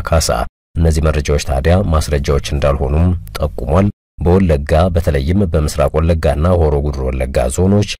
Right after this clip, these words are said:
ወለጋ ሬዚስታንስ አርሚ የሚባል ቡድን እየተንቀሳቀሰ ነው የተባለው። ይህ ቡድን ወለጋ ራሱን የቻለ መስተዳደር መሆን አለበት የሚልና በተለይም በወለጋ ማህበረሰብ ላይ በቱለማ ኦሮሞዎች መሪነት ከአርሲና ባሌ የመጡ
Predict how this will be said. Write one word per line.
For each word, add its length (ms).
ወለጋ 400
ሬዚስታንስ 640
አርሚ 260
የሚባል 420
ቡድን 280
እየተንቀሳቀሰ 760
ነው 140
የተባለው። 440
ይህ 180
ቡድን 380
ወለጋ 560
ራሱን 300
የቻለ 280
መስተዳደር 520
መሆን 220
አለበት 380
የሚልና 440
በተለይም 500
በወለጋ 560
ማህበረሰብ 540
ላይ 140
በቱለማ 580
ኦሮሞዎች 420
መሪነት 520
ከአርሲና 640
ባሌ 260
የመጡ 320